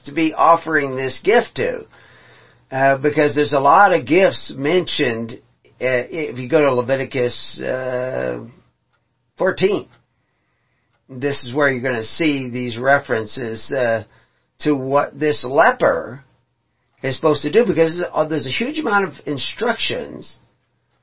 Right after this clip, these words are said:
that we find in Leviticus fourteen concerning if you've got somebody who's a leper,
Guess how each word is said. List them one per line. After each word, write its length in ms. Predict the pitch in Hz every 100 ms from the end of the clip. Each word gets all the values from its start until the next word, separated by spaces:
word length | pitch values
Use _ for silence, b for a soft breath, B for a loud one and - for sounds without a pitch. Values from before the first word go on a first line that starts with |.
| _ _ 127
that 200 | 151 165
we 120 | 156
find 320 | 165 160 151
in 160 | 139 139
Leviticus 480 | 135 139 147 139
fourteen 760 | - 156 143 143 185 185 139 139
concerning 880 | 143 139 - 165 151 147 143 131 131 _ _ _ _ _ _ _
if 160 | 151 139
you've 200 | 156 139
got 280 | 170 175 -
somebody 340 | 185 180 185
who's 200 | 185 165
a 80 | 175
leper, 540 | 170 214 269 202 -